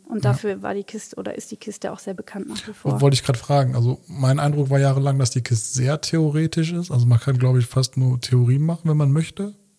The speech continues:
Speaker 2: und muss gar keine Praxis machen, stimmt das?
Speaker 1: Ja, doch, äh, ja, stimmt schon. Also man, man hat ja, ähm, also schon natürlich auch Projekte gemacht, ne, neben Seminaren und so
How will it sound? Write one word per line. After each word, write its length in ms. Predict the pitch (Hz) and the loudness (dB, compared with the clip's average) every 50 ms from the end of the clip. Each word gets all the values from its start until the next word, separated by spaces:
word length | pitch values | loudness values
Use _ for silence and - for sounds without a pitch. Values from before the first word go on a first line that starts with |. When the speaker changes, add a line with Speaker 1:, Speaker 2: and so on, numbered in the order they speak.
| _ _ - | _ _ -2
Speaker 2:
und 100 | 131 120 | 0 0
muss 140 | 131 131 - | 0 0 -2
gar 100 | - 143 | -6 -6
keine 220 | - - 156 156 143 | -4 -2 -2 -2 -2
Praxis 480 | - - 165 160 - - 170 - - | -2 -4 -6 -6 -6 -8 -10 -8 -6
machen, 260 | 175 180 170 175 143 | -6 -6 -6 -6 -8
stimmt 340 | 123 - - 139 143 151 - | -8 -6 -4 -6 -6 -4 -6
das? 220 | 202 208 202 - _ _ _ _ _ | -10 -12 -12 -14 _ _ _ _ _
Speaker 1:
Ja, 360 | - 233 240 233 240 254 269 254 | 0 4 6 6 8 8 6 4
doch, 420 | 262 - 262 262 262 - - - | 4 2 2 2 2 -2 -8 -2
äh, 260 | - 226 233 240 - | 2 4 4 4 4
ja, 240 | 254 247 254 254 262 | 4 4 4 4 2
stimmt 360 | 254 - - - 262 262 - | 2 -2 -4 0 0 0 0
schon. 240 | - 226 208 214 220 | 0 0 0 0 2
Also 180 | - 233 214 233 | 0 0 0 0
man, 300 | 233 233 233 233 226 190 | 2 2 2 2 2 0
man 260 | 220 226 226 226 214 | 0 0 0 0 -2
hat 140 | 254 - 254 | -2 -2 0
ja, 240 | 240 233 233 - 226 | 2 2 2 2 2
ähm, 260 | 233 233 233 226 - - | 2 2 0 0 -2 -2
also 180 | - 233 220 | -4 -2 -2
schon 220 | 233 - - 254 247 | -2 -2 0 0 0
natürlich 340 | 247 233 - 240 - - - | 0 0 -2 -6 -8 -8 -10
auch 60 | - _ - | -12 _ -12
Projekte 580 | - - - 220 208 208 226 233 - - 285 | -10 -2 0 0 2 2 0 -2 -2 -6 -4
gemacht, 440 | - 277 262 269 277 277 277 - - | -2 0 0 2 0 0 -2 -4 -4
ne, 100 | 233 240 | 0 0
neben 380 | 247 226 220 233 220 208 190 - - - | 2 2 2 0 0 -2 -4 -4 -6 -8
Seminaren 600 | 214 214 214 220 220 214 214 214 220 233 247 240 | -6 -2 0 0 2 2 0 0 0 0 0 0
und 120 | 254 254 - | -2 -2 -4
so 300 | - 269 262 262 254 | -2 -2 -2 0 -2